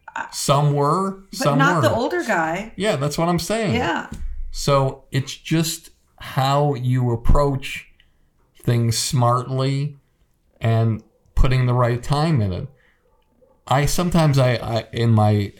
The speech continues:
Speaker 2: uh, talks with people, I'll say, "Hey, listen, uh, are you reaching out to people? Are you being persistent?" "Yeah, yeah. I'm, I tell you what, tell you what, why don't you start on, uh, May first,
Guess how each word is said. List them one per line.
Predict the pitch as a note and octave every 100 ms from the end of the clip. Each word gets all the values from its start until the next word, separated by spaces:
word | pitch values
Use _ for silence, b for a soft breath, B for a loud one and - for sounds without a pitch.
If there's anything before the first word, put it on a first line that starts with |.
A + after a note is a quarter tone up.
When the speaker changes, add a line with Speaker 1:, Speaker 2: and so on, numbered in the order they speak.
| -
Speaker 2:
uh, | G#2+ A2
talks | - B2 B2 B2 -
with | G#2+ G2
people, | G#2 G2+ G2 F#2
I'll | G2 F#2
say, | - F#2+ F#2
"Hey, | A#2+ C#3+
listen, | D#3 D3+ - F#2 - _ _ _ _ _ _ _ _ _ _
uh, | G#2+ G#2 G#2 G2 - _ _ _ -
are | A#2
you | A#2+
reaching | B2 D3 C#3+ C#3
out | C#3 D#3
to | D#3
people? | D3+ D3+ D3+ D3+
Are | B2
you | A#2+
being | B2+ B2 A#2+
persistent?" | A#2+ - C3+ - D#3 C#3 E3+ - _ B B _
"Yeah, | A#2 C3+ C3 A#2+
yeah. | G#2+ A#2 A2+
I'm, | G#2 G#2+ -
I | A#2
tell | - C3+
you | B2
what, | G2+ - b b b -
tell | D#3
you | C3
what, | B2
why | D3+
don't | G#3+
you | F#3
start | - - C3 C3 -
on, | G#2+ G#2 G#2 G#2
uh, | G#2 G#2+
May | G#2+ A#2
first, | A#2+ A#2+ G#2+ C#3 -